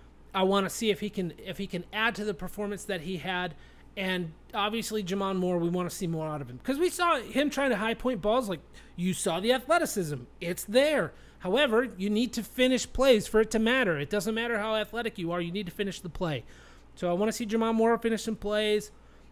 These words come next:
I do wanna see Rodgers play. I would like to see a little bit of Jimmy Graham. But if Bakhtiari isn't playing,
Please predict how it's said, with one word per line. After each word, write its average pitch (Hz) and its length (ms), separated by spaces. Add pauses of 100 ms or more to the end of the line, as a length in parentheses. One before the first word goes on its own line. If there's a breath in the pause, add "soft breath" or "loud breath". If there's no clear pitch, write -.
(120)
I 180 60
do 175 300
wanna 254 240
see 254 200
Rodgers 220 480
play. 226 480
I 180 80
would 170 140
like 156 260
to 208 100
see 233 200
a 220 40
little 220 220
bit 208 140
of 196 80
Jimmy 208 220
Graham. 196 420 (420 loud breath)
But 196 300 (880)
if - 160
Bakhtiari 226 680
isn't 196 240 (160)
playing, 135 640